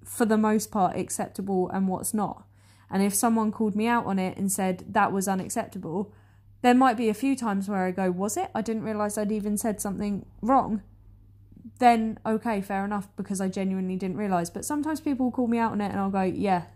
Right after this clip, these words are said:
I know, that was wrong of me. Like, I, I know that was wrong and I, I should know better." Because I should. I, d-, I think,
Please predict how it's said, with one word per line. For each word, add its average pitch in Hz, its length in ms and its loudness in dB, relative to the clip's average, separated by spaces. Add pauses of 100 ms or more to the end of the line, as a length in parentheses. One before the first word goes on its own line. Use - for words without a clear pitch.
(160)
I 196 140 2
know, 180 280 2 (240)
that 180 200 4
was 185 180 -2
wrong 190 240 -2
of 170 140 -10
me. 185 360 -10
Like, 170 280 -2
I, 170 400 -2
I 180 320 0 (400)
know 214 300 6
that 180 220 2
was 190 200 -2
wrong 180 400 -2 (160)
and 180 380 -2 (120)
I, 185 300 -2 (180)
I 190 200 2
should 185 260 -4
know 180 160 -4
better." 196 420 -4 (540)
Because 214 480 4 (100)
I 202 240 0 (320)
should. - 560 -8 (220)
I, 233 80 6
d-, 226 100 0
I 254 140 6
think, 269 400 -2